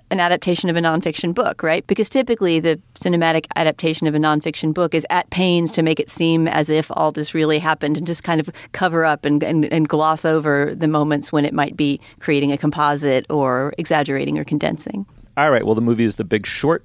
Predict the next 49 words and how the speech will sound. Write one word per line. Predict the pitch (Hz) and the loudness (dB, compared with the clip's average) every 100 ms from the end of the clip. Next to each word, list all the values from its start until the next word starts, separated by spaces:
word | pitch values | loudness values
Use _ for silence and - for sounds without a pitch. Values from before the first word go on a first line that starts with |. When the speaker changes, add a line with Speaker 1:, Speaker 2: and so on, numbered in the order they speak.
| _ | _
Speaker 2:
It's, | 120 107 - 120 | -2 -2 0 2
uh, | 107 | 2
writ-, | 98 - - | 2 -4 -2
co-written | 135 131 - | 2 2 2
and | 110 | 0
directed | 98 104 101 | 2 0 0
by | 92 | -2
Adam | 95 92 95 | -2 -2 -4
McKay. | 92 - 92 | -6 -6 -6
It | 87 | -4
stars | - 90 | 0 0
a | 85 | 0
bunch | - 90 | -4 -6
of | 85 | -2
very | 92 | -2
famous | 92 92 92 | 0 -4 -6
people | - 104 - | -6 -6 -2
you've | 95 92 | -2 -2
heard | 123 117 | 0 0
of. | 107 - - - - | -2 -8 -20 -12 -2
Go | 160 175 | 0 0
to | - - 165 151 151 147 - - - _ - | -2 -2 2 2 0 -2 -12 -20 -20 _ -6
see | - - 113 | 0 2 2
it, | 92 | 0
uh, | - 120 110 107 | 0 2 2 2
and | 120 113 107 | 0 -2 0
tell | 113 | 0
us | 117 - | 0 0
what | 113 | -4
you | |
think. | 110 113 92 101 | -2 -2 0 -2
I'd | 92 | -2
be | - 104 | -4 -4
very | 104 104 | 0 0
curious | - 101 92 | 0 -2 -2
to | - | -2
know, | 98 92 85 - | -2 -2 -4 -6
uh, | - 98 | -6 -6
how | 92 92 - | -4 -4 -2
our | 92 | 0
audience | 90 90 90 - | 0 -2 -8 -6
reacts | - - - | -6 -6 -10
to | - - | -10 -2
it | 165 175 | 0 0
at | - 107 | -4 -4
facebook | 117 113 113 | -2 -2 -2
dot | 107 | -2
com | - 95 92 | -2 -4 -4
slash | - 87 | -4 -4